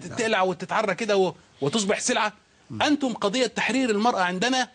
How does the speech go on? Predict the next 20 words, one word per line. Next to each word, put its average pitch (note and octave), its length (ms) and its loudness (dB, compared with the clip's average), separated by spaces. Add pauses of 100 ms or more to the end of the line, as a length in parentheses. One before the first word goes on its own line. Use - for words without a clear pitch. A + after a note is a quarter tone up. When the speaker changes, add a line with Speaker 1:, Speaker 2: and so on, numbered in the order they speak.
(300)
Speaker 2:
انت-، - 180 -6
آه، - 80 -2
يعني D#3+ 520 0
ان-، D#3+ 120 0 (100)
آه، E3 200 0
انبثقت G3 540 0
من E3 120 -4
فكر، F3 380 -6 (340)
آه، C3+ 100 2
عقدي، B2+ 500 -2 (260)
Speaker 1:
نعم. C#3+ 140 2
Speaker 2:
عقائدي. C#3+ 500 -2 (100)
Speaker 1:
إيماني، B2+ 420 0
نعم. C#3 220 0
Speaker 2:
نؤمن A#3+ 400 4
بأن F3 200 0
Speaker 1:
نعم. F#3 100 0
Speaker 2:
المرأة F#3+ 420 2 (100)
إنسان. F3+ 520 0 (220)
Speaker 1:
نعم. A#2 260 0